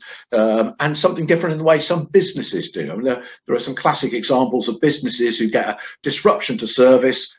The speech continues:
sail through it, and are a better business at the end of it. Sadly, there are also some examples where a disruption to a supply chain or a loss of a premises finishes a business. Um, so this, this new area of how do we make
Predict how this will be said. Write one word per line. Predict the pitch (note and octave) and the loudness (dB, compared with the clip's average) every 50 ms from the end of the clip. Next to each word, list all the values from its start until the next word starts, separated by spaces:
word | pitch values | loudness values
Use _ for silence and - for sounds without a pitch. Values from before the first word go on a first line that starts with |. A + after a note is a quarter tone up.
| _ | _
sail | _ - - F3 F3 E3 D#3+ B2 | _ -4 -2 0 2 2 2 2
through | - - C3 C3 B2+ B2 | 0 0 2 4 6 6
it, | B2 B2 | 6 4
and | - B2+ B2+ | 2 -4 -2
are | C3+ D3 C3+ | 0 0 0
a | A#2+ - | 0 -2
better | _ D#3+ D3 - - C#3+ C#3+ | _ -6 -8 -6 -8 -10 -6
business | C#3+ D3 C3+ - - C#3 A#2+ - | -4 -4 -6 -4 -8 -10 -8 -6
at | B2+ - G#2 | -8 -6 -2
the | B2 D3 | 0 0
end | D3+ D3+ B2+ G#2 | 0 0 -2 -4
of | G2 D#2+ | -6 -6
it. | C#2+ - - _ _ _ _ _ _ | -8 -10 -14 _ _ _ _ _ _
Sadly, | - - F3 F#3 F3+ F3+ - A2+ | -8 -2 -2 -2 -2 0 -2 0
there | A2+ B2 A#2+ | 0 2 2
are | B2+ C3 B2+ | 4 6 6
also | C#3+ C#3+ D#3 D3 - - A#2 A2 | 6 6 6 4 2 0 -4 -4
some | - - A#2 | -4 -4 -6
examples | A2+ G#2+ - B2 A#2 A#2+ A2+ G#2+ - A#2 G#2+ G#2+ - | -6 -6 -6 -4 -4 -2 -4 -2 -2 -4 -4 -4 -2
where | A#2+ B2 A#2+ A#2 A#2 A#2 G#2+ - - - - - _ _ | -2 -2 0 0 0 0 -2 -2 -8 -18 -20 -20 _ _
a | - | -12
disruption | - C3 A#2 - - D#3 B2+ B2+ - - C3+ B2 | -10 -8 -8 -2 0 0 0 0 -4 -6 -8 -6
to | G#2+ A#2+ A2+ | -2 -2 -2
a | G#2+ | -2
supply | - B2 A2 - - D3 C#3 C3+ C3+ | -2 -6 -6 0 2 2 4 4 2
chain | A#2 - B2+ B2+ A#2+ A#2+ A2+ | 0 0 0 0 2 2 2
or | A2 G#2+ | 4 4
a | G#2 G2+ | 4 4
loss | B2+ E3 E3 - - | 4 2 2 0 -2
of | G#2+ | -4
a | G#2+ G2+ | -4 -4
premises | - - F#3+ F#3 D#3 G#2 - - D#2 F2 A2+ D3+ - | 0 0 0 0 0 -2 -4 -6 -4 -4 -4 -4 -4
finishes | - _ - G#3+ G3+ E3+ - A#2+ G#2+ - | -6 _ 0 0 0 0 0 -4 -6 -8
a | - | -8
business. | - - D#2 D2 - - - - - - - - _ _ - - - - - - - - - | -10 -10 -12 -12 -12 -14 -16 -16 -16 -16 -16 -18 _ _ -20 -20 -18 -18 -18 -18 -18 -8 -4
Um, | C#3+ C#3 C#3 C#3+ D3+ C#3+ D#3 D#3+ - | 0 2 4 6 6 4 4 0 -4
so | - - - D#3+ D3+ | -4 2 2 4 4
this, | F#3 F#3 F#3 - - - _ | 4 2 2 0 -6 -4 _
this | E3 D#3 - - | -2 -2 -2 -2
new | E3 F3 F#3+ G3 F3+ | 0 2 4 6 6
area | E3+ E3+ E3 D#3+ D#3 D3 C#3+ C3+ C3 B2+ | 8 6 6 6 6 6 4 4 2 0
of | B2 | 0
how | - - - - D#3+ D#3+ D#3+ E3 D#3+ D3+ | -4 -10 -8 -4 -4 -2 0 2 0 0
do | D3+ D3 C#3+ | 0 -2 -4
we | C3 C3 B2+ | -4 -4 -4
make | B2+ C3 C#3 D3 D3 D3 | -4 -2 -2 -2 -2 -2